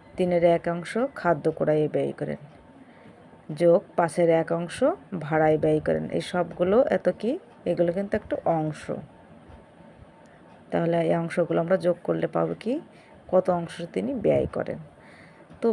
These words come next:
ভগ্নাংশ যোগ করার ক্ষেত্রে আমাদের প্রথমে হরগুলো লসাগু করতে হবে। দশ, তিন এবং পাঁচ এর লসাগু আমরা পাঁচ দিয়ে ভাগ দেবো। পাঁচ দুগুণে দশ, তিন,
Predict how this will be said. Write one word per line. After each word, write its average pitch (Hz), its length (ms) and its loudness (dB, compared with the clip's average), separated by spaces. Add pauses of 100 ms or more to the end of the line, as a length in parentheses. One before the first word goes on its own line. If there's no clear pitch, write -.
(120)
ভগ্নাংশ 175 420 2 (180)
যোগ 175 200 2
করার 185 220 6
ক্ষেত্রে 208 320 0
আমাদের 180 300 2
প্রথমে 180 340 4 (480)
হরগুলো 175 380 8 (120)
লসাগু 156 480 2
করতে 156 220 0
হবে। 160 120 0 (120)
দশ, 180 180 4 (160)
তিন 170 160 2 (140)
এবং 160 160 -2 (180)
পাঁচ 131 200 2 (180)
এর 165 60 4 (100)
লসাগু 151 480 -2 (1000)
আমরা 170 180 2 (200)
পাঁচ 175 240 6
দিয়ে 170 160 6
ভাগ 160 100 0 (120)
দেবো। 180 140 8 (100)
পাঁচ 160 120 4 (100)
দুগুণে 170 280 2 (180)
দশ, 185 280 2 (960)
তিন, 180 200 -2